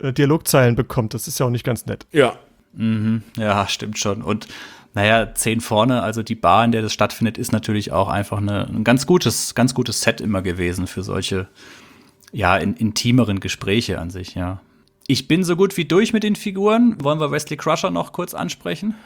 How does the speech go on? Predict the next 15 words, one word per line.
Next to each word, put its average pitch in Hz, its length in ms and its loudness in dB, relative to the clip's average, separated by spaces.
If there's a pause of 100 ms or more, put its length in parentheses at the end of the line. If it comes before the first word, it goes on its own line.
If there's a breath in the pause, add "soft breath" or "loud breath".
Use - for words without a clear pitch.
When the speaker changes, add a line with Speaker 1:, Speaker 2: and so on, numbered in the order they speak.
Speaker 2:
Oh, 117 560 2
den 120 240 6
nervigsten 107 680 2
von 98 240 -2
allen. 92 500 -2
Speaker 3:
<laughs> - 920 -4
Das 226 180 4
ist 269 120 -2
interessant, 190 460 0
dass 180 120 0
du 170 100 -4
gleich 156 260 2
so 143 100 0
anfängst, 139 480 -2
Sebastian. 113 580 -4